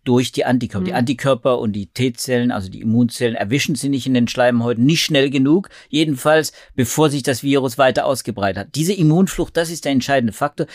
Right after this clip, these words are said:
Speaker 1: Wenn der erhalten bleibt, und dann, äh, können wir damit rechnen, dass noch weitere Im-, äh, Varianten entstehen. Denn diese Immunität, die wir jetzt aufbauen,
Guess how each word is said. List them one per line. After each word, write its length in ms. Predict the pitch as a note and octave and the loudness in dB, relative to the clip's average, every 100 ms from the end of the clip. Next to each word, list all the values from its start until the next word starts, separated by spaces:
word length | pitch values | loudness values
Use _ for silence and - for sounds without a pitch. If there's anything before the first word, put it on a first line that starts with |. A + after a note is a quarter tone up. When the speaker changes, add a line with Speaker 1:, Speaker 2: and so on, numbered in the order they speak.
| - | -10
Speaker 1:
Wenn 140 | - A2 | 0 4
der 180 | C#3+ F3+ | 4 4
erhalten 500 | A#2 B2 A#3+ A3 G#2+ | 2 2 2 2 0
bleibt, 380 | G#2+ B2 - - - - - - _ _ _ | 2 2 2 -4 -20 -20 -20 -20 _ _ _
und 240 | C#3 A#2+ - | 2 4 4
dann, 320 | C#3 F#3+ G3+ - | 2 2 0 0
äh, 360 | D3 C#3+ D3 | 2 2 0
können 260 | - D#3+ D#3+ | -4 0 2
wir 80 | D3 | 2
damit 300 | C3+ B2+ G#2+ | 4 2 2
rechnen, 280 | C3 - F3 | -2 -2 -4
dass 160 | D3 | -4
noch 140 | D#3 - | -4 -4
weitere 400 | C3 D3 E3 D#3 E3+ | 0 2 0 -4 -4
Im-, 320 | D#3 C#3+ D3 - | -2 -2 -4 -8
äh, 240 | C#3+ C#3+ C3+ | -4 -4 -2
Varianten 420 | C3+ D3+ D3+ - | -2 0 -2 -2
entstehen. 440 | C#3+ A#2 F3 C#3+ | -4 -2 2 2
Denn 280 | B2 B2+ A2+ _ | 4 2 0 _
diese 500 | D3+ D#3 D3+ B2+ B2 _ _ _ _ _ - | -4 -2 2 4 2 _ _ _ _ _ 0
Immunität, 680 | C#3+ D3 C#3 A#2+ - A3+ | 4 6 4 2 2 2
die 80 | D3+ | 2
wir 80 | B2 | 2
jetzt 300 | C3+ - - | 2 0 0
aufbauen, 640 | C#3+ B2 - G#2 E2 - | -2 -2 -2 -4 -4 -10